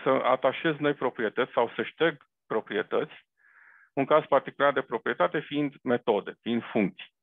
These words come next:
Spre exemplu, dacă eu aș vrea ca funcția string să aibă metoda format, string-ul nu are metoda format. Probabil că nici nu-i trebuie, că există interpolarea. Dar să zicem că ne trebuie o nouă metodă.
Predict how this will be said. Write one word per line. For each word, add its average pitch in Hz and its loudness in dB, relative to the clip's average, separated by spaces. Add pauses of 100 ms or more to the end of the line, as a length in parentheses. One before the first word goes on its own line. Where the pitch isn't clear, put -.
(880)
Spre 147 0
exemplu, 180 2 (460)
dacă 139 2
eu 165 4
aș 175 4
vrea 151 2
ca 151 0
funcția 143 -2
string 160 -4
să - 0
aibă 147 4
metoda 135 0
format, 101 0 (2000)
string-ul 175 2
nu 175 6
are 123 6
metoda 107 0
format. 104 -4 (240)
Probabil 160 4
că 156 2
nici 151 0
nu-i 135 4
trebuie, 151 2
că - 0
există - -4
interpolarea. 117 0 (220)
Dar 135 0 (340)
să 180 2
zicem 175 2
că 165 2
ne 151 2
trebuie 156 2
o 139 6
nouă 143 6
metodă. 127 0